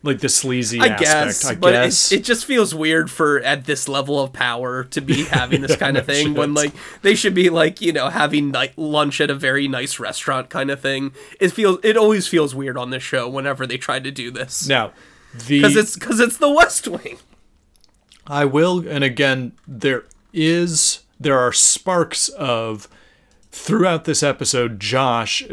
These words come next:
Speaker 1: because, again, we're, we're just going into this sort of blind now. It's like, "Oh, fucking,
Speaker 2: Mm-hmm.
Speaker 1: oh yeah, John Hoynes, I remember that guy. When did we see him
Speaker 2: Mm-hmm.
Speaker 1: last?" Like, literally a year and a half ago or
Speaker 2: Yeah.
Speaker 1: whatever. But
Speaker 2: Yes, yeah, literally plucked out of nowhere,
Speaker 1: so,
Speaker 2: totally.
Speaker 1: but we do get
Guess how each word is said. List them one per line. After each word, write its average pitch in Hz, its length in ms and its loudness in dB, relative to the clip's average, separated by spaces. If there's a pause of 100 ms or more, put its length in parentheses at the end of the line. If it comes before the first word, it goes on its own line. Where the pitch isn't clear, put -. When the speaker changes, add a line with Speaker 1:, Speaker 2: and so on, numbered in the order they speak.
Speaker 1:
because, 147 420 0
again, 127 320 0
we're, 139 220 4
we're 165 160 6
just 139 180 0
going 160 220 4
into 131 140 -2
this 113 180 -2
sort 127 160 0
of 92 160 -10
blind 101 440 -4
now. 101 240 -8
It's 101 140 -6
like, 113 260 -2 (440)
"Oh, 120 420 4
fucking, 175 400 0
Speaker 2:
Mm-hmm. 139 420 -2
Speaker 1:
oh 185 260 2
yeah, 247 220 4
John 170 260 2
Hoynes, 185 320 0
I 151 80 4
remember 180 260 2
that 120 220 0
guy. 180 340 0
When 131 480 -4
did 208 120 2
we 214 120 0
see 214 200 0
him 156 140 2
Speaker 2:
Mm-hmm. 135 80 0
Speaker 1:
last?" 110 360 0
Like, 123 180 -2
literally 160 640 2
a 147 40 4
year 151 260 4
and 147 80 2
a 123 40 2
half 131 260 -2
ago 110 240 -4
or 104 120 -4
Speaker 2:
Yeah. 175 100 6
Speaker 1:
whatever. 117 340 0 (320)
But 165 180 2
Speaker 2:
Yes, 208 460 4
yeah, 175 260 2
literally 226 360 2
plucked 202 300 0
out 165 120 2
of 151 80 0
nowhere, 117 280 -6
Speaker 1:
so, 170 200 2
Speaker 2:
totally. 139 200 -4
Speaker 1:
but 165 100 6
we 160 140 6
do 180 300 -2
get 131 360 -2